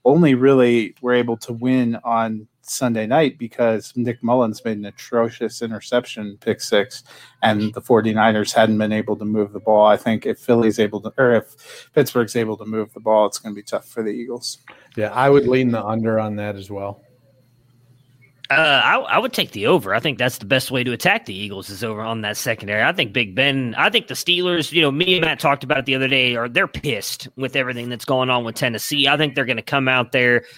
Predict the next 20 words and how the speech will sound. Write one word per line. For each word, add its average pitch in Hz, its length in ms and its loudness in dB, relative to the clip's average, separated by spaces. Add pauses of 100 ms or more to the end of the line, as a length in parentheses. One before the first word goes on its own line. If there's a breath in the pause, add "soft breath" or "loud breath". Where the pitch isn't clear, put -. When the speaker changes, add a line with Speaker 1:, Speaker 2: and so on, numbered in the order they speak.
(240 loud breath)
Speaker 3:
Uh, 131 280 4
I 143 80 2
think 180 200 -2
there's 180 180 2
a 160 40 4
little 160 420 4
bit 160 180 0
of 160 160 0
a 165 60 -2
rivalry 175 640 -2
between 165 420 -8
them 160 180 -4
as 143 160 -6
well, 156 300 0
being, 147 480 -6 (340 soft breath)
uh, 143 320 4
Philly 160 460 0
and, 131 180 -6
and, 147 220 -2
uh, 123 400 0